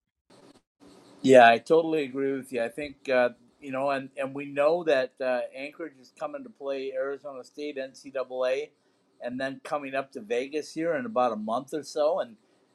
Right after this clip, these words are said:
and, uh, they'll be playing Liberty and, uh, and of course, uh, U N L V again, and then Liberty and U N L V will play. So exciting times in the world of hockey. Um, you know that I'm down here, uh, in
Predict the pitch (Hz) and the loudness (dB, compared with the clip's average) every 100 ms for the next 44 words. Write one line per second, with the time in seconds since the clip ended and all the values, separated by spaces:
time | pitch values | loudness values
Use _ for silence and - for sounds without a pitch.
0 | - 117 117 117 117 120 117 113 - 123 | -8 -4 -4 -4 -2 0 0 -4 -4 -4
1 | 127 127 143 131 123 127 135 135 143 123 | -4 -6 -4 -4 -2 -2 -2 -2 -2 -2
2 | 113 - _ _ _ - 107 110 110 107 | -4 -14 _ _ _ -14 -8 -6 -4 -6
3 | 110 _ - 117 113 113 113 - 135 120 | -8 _ -10 -8 -8 -10 -8 4 4 4
4 | - 120 110 107 117 127 131 127 113 135 | 2 0 2 0 -2 -2 2 2 2 0
5 | 120 98 113 123 170 120 113 110 127 131 | -2 -2 -2 0 -2 -4 -6 -4 -4 -2
6 | 127 123 113 123 131 123 113 127 139 135 | -2 -2 -4 -4 0 0 0 0 0 2
7 | 139 143 160 139 120 - _ _ - 151 | 0 0 0 2 2 0 _ _ -12 -4
8 | - 196 220 254 - 185 202 208 170 151 | 4 6 6 2 0 -2 -2 -6 -8 -8
9 | 143 170 180 151 - 143 170 - 131 123 | 0 0 2 -2 -2 -2 -2 -4 -10 -10
10 | _ _ - - 127 123 110 107 _ _ | _ _ -8 -2 0 0 -4 -12 _ _
11 | 139 170 165 170 156 139 147 160 156 151 | -12 -4 2 2 2 0 -2 -4 -4 -4
12 | 143 147 156 165 147 131 139 127 | -6 -10 -8 -6 -6 -6 -8 -16